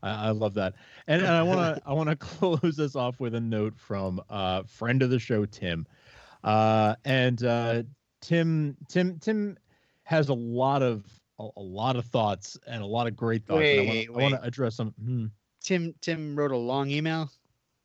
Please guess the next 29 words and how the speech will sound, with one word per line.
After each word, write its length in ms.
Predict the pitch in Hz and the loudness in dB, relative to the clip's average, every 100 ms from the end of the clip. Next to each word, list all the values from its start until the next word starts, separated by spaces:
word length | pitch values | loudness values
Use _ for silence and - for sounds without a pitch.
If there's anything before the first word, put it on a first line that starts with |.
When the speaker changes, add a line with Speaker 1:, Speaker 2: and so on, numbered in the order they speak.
| _ - - | _ -14 -6
Speaker 1:
Uh, 40 | |
Speaker 2:
Is 80 | 135 | 0
that 160 | 139 170 | 4 6
Speaker 1:
you 60 | |
know, 200 | 175 170 - | 4 2 -2
from, 200 | 170 170 | -4 0
that 180 | 160 165 | 2 2
has 160 | 160 | 2
been 100 | 135 | 0
known 200 | 139 127 | 0 0
to 60 | 127 | 0
happen 280 | 110 104 104 | -2 -2 -4
from 80 | 104 | -8
time 220 | - 98 | -8 -8
to 60 | 90 | -8
time. 240 | - 76 - - 185 | -10 -14 -16 -20 -12
Speaker 2:
Hmm. 300 | 170 143 117 | -8 -8 0
Speaker 1:
Um, 520 | 147 143 131 123 113 - _ _ - | 4 4 4 2 0 -6 _ _ -12
Speaker 2:
<laughs> 60 | - - 349 - 370 _ - _ _ _ _ _ _ - _ _ | -10 -10 -10 -8 -10 _ -20 _ _ _ _ _ _ -20 _ _
Speaker 1:
so, 360 | - 180 143 - | 2 4 4 0
so 220 | 170 151 - | -2 -2 -2
Tim, 600 | 131 113 208 180 165 156 _ _ _ | -4 2 2 0 -6 -8 _ _ _
Tim 220 | - 165 151 | -2 -2 0
says, 340 | 160 143 127 - - - - | 0 -2 -2 -10 -20 -12 0
uh, 40 | |
uh, 960 | 135 131 123 117 107 104 113 110 101 98 | 4 4 4 2 -2 -4 -8 -8 -6 -8
that 140 | 113 | -10
he 240 | 95 143 143 | -6 -4 -2
was, 560 | 131 117 107 92 - | 0 0 0 -6 -16